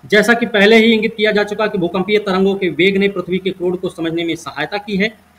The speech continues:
क्रोड और मेंटल की सीमा उनतीस सौ किलोमीटर की गहराई पर है। क्रोड और मेंटल की जो सीमा है, मतलब क्रोड और मेंटल जहाँ पे मिल रहे हैं, वो उनतीस सौ किलोमीटर गहरा है। बाह्य क्रोड, बाह्य क्रोड कैसा है? तरल अवस्था में है। आंतरिक क्रोड ठोस अवस्था में है।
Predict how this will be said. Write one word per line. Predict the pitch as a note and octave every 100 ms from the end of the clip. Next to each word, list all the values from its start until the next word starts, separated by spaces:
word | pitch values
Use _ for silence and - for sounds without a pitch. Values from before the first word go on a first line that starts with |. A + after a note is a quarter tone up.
| _ _
क्रोड | - B3 A#3+
और | A#3+ G3+
मेंटल | G3 G#3 G#3+
की | F#3+ E3+
सीमा | G3 G#3+
उनतीस | G3+ F3 F#3+ -
सौ | F3+
किलोमीटर | E3+ D#3+ D#3+
की | D3+ C#3+
गहराई | C#3 C#3 E3 G#3
पर | G#3+ G#3+ _ _ _ _ _ -
है। | G#3 A#3+
क्रोड | - - F#3
और | F#3 E3
मेंटल | E3+ F#3+
की | F#3
जो | F#3+
सीमा | F3+ F#3+ F#3
है, | G3
मतलब | E3+ D#3+
क्रोड | - G3+ A#3 - _ -
और | E3
मेंटल | E3 G3+ A3 A3+
जहाँ | F#3+
पे | G3
मिल | F#3 A#3
रहे | G#3+
हैं, | A#3+
वो | G#3
उनतीस | F#3 F#3 G3
सौ | F#3+
किलोमीटर | F#3 F3 G3 D#4+ - _ C#3 D#3
गहरा | D#3+ C#3+
है। | - _ _ _ _ _ _ - G3
बाह्य | A3 G#3+
क्रोड, | G#3+ D3+ - _ _ _ C3+ -
बाह्य | A#3 A3+
क्रोड | A#3+ A#3
कैसा | A#3+ A#3 A3+
है? | B3
तरल | B3 G3+ G#3
अवस्था | G#3 G3+ G#3+
में | G#3
है। | G3+ A3 F3
आंतरिक | E3+ F#3+ F3+
क्रोड | F3+ F3+ A3+
ठोस | - - F3 C#3
अवस्था | B2 - C#3
में | C3
है। | B2+